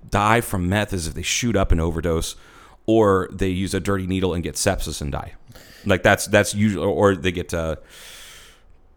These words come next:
uh, endocarditis, which is, like, an inflammation from an infection of the sac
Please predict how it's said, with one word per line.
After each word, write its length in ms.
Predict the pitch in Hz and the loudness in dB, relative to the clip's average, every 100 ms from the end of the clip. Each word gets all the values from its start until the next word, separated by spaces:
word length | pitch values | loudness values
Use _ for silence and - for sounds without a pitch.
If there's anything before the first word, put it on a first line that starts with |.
| _ _ _ - | _ _ _ -10
uh, 260 | 110 107 104 | 0 2 2
endocarditis, 880 | 95 107 98 104 98 104 110 - - - | 2 2 2 2 2 2 0 -4 -10 -12
which 140 | 95 | -10
is, 80 | 95 | -4
like, 160 | 95 98 | -2 -2
an 260 | 92 92 | -2 0
inflammation 680 | 98 95 104 95 90 101 92 | -2 -2 -4 -2 -2 -4 -4
from 180 | - 95 | -4 -6
an 60 | |
infection 480 | 87 - 90 - 98 | -6 -6 -8 -6 -6
of 80 | 90 | -6
the 160 | 80 82 | -4 -6
sac 460 | 76 - 95 92 | -6 -6 -4 -6